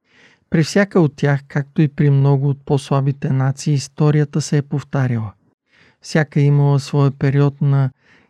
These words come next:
изпитване, всяка една се е провалила, нейната слава е избледняла, мощта й си е отишла. Докато нациите отхвърлят Божиите принципи и по този начин докарват своето собствено унищожение,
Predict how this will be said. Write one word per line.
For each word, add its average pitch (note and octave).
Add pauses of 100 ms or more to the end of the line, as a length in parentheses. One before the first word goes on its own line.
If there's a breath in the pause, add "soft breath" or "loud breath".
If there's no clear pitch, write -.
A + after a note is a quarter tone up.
изпитване, C3+
всяка C#3+
една C#3
се D3+
е C#3+
провалила, C#3 (520 soft breath)
нейната C#3+
слава C3+
е C#3
избледняла, C3+ (140)
мощта D3
й D3+ (520 soft breath)
си -
е D3
отишла. C#3+ (480 soft breath)
Докато E3
нациите D#3+
отхвърлят D3
Божиите C3+
принципи D#3
и B2+
по C#3+
този C3+
начин C3+ (300 soft breath)
докарват D3
своето C#3+
собствено C3+
унищожение, C3+